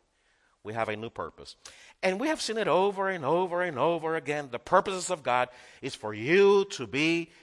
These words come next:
a disciple of Jesus. Is that right? Am I making this up?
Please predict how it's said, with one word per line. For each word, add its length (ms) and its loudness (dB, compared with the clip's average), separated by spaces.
a 120 -2
disciple 500 6
of 80 -4
Jesus. 320 -8
Is 100 -6
that 180 4
right? 360 0
Am 100 -4
I 100 4
making 300 0
this 240 -2
up? 240 -6